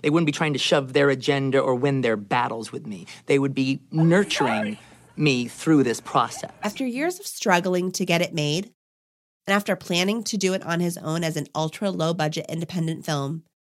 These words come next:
Speaker 2: Quentin Tarantino managed to draw interest in Reservoir Dogs from acting legend Harvey Keitel,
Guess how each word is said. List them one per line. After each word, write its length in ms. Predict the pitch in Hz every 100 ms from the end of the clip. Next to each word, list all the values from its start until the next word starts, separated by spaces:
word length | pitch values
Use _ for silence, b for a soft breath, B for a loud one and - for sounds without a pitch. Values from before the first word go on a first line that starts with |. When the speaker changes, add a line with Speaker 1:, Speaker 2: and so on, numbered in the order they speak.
| _ _ _
Speaker 2:
Quentin 260 | - 247 320
Tarantino 640 | 349 349 320 269 202 190
managed 500 | 175 165 175 196 -
to 100 | 233
draw 200 | 202 196
interest 400 | - 175 180 175
in 200 | 180 180
Reservoir 440 | 185 185 175 165 156
Dogs 440 | 147 139 143 - _ _
from 120 | - -
acting 360 | 175 190 294 240
legend 420 | 170 165 165 160
Harvey 340 | 185 160 165
Keitel, 600 | 160 175 175 - - -